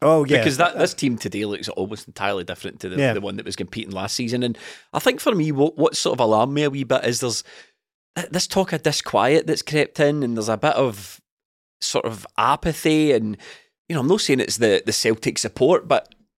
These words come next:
Speaker 2: th-, there's been a bit of, like, "Oh, it's just, ah, this is it, we're never winning this league now" stuff, and I don't, I don't think like that. I don't. This league is not over by a long shot.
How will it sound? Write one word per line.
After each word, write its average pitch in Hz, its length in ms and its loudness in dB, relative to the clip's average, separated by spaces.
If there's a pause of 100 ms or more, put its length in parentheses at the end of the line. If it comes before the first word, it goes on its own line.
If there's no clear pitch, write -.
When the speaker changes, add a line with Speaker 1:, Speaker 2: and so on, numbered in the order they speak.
Speaker 2:
th-, 147 180 -10
there's 151 220 0
been 180 180 -2
a 180 40 2
bit - 140 2
of, 180 340 -2
like, 123 240 0
"Oh, 107 200 4
it's - 140 -2
just, - 260 -2
ah, 98 160 0
this 104 160 -2
is 87 140 -4
it, 98 160 2
we're 101 80 2
never 107 240 2
winning 117 300 2
this 113 240 -4
league 120 260 -2
now" 120 100 -2
stuff, 135 320 -2
and 139 120 0
I 185 80 2
don't, 285 320 -6 (180)
I 135 60 -4
don't 185 180 -4
think 127 240 -4
like 180 120 -4
that. 160 140 2
I 139 40 2
don't. 160 180 -4 (720)
This - 240 0
league 160 160 4
is 98 180 -4 (520)
not 120 260 0
over 123 240 2
by 107 220 2
a 120 100 4
long 107 280 0
shot. - 320 -2